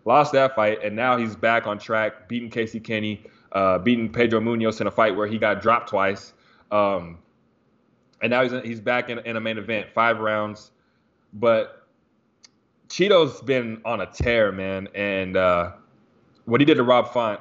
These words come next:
I kinda expected because Rob Font is, is kind of a stationary target.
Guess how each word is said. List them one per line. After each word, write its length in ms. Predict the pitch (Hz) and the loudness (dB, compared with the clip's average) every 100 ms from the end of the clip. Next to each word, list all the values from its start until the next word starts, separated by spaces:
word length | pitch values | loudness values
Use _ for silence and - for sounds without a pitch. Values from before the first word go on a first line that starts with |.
| - | -4
I 80 | 123 | -4
kinda 280 | - 196 151 | 2 2 2
expected 460 | 135 - 143 135 | -4 -6 -6 -6
because 380 | 110 113 117 107 | -12 -4 -2 0
Rob 260 | 104 131 131 | 2 2 2
Font 320 | 131 123 - | -2 -4 -6
is, 200 | 110 107 | -12 -12
is 220 | - 110 | -10 -10
kind 240 | - 139 135 | -4 0 0
of 60 | |
a 80 | 110 | 0
stationary 480 | - 123 123 117 101 | -2 -2 -2 -6 -4
target. 500 | 117 120 120 127 | 0 2 2 -2